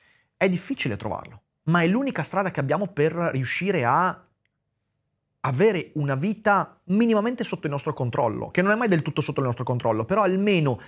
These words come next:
le parti di noi stesse, quelle cose in cui crediamo, beh, quelle cose le abbiamo conosciute. So perché credo in questo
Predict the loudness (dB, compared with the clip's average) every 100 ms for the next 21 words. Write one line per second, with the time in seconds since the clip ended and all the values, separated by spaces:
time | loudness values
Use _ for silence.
0 | -12 -2 -2 4 4 4 -2 -2 -2 -2
1 | -4 -4 -6 2 2 4 2 2 0 0
2 | 0 2 2 0 -2 -2 -4 -2 -2 0
3 | -2 0 0 0 -2 -6 -10 -10 -8 -8
4 | -12 _ _ _ _ _ -4 0 0 -2
5 | -2 -2 -2 2 2 2 0 0 0 -2
6 | -8 -10 -12 -14